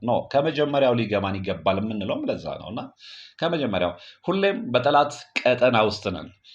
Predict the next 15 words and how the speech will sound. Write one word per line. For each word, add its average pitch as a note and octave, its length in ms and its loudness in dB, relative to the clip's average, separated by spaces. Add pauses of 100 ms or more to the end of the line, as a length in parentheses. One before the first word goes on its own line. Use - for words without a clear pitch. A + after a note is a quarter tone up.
(240)
ይሄ C#3 100 4
ሊገባን A2+ 380 4
ይገባል። - 420 -10 (1000)
ስፔሻሊ C3+ 440 2 (200)
ይሄ A2+ 220 -2
መንፈሳዊ A#2+ 420 2
ውጊያ፣ G#2+ 280 2 (260)
እ፣ D2+ 100 -6 (840)
ማን-፣ G#2+ 340 0
ማን-፣ G2 360 -2
ያልገባን A2+ 480 2
ሰዎች C#3 320 -6 (680)
ሁልጊዜም፣ C3+ 720 0 (300)
ሁልጊዜም D#3 760 -6
እንደ C3 300 2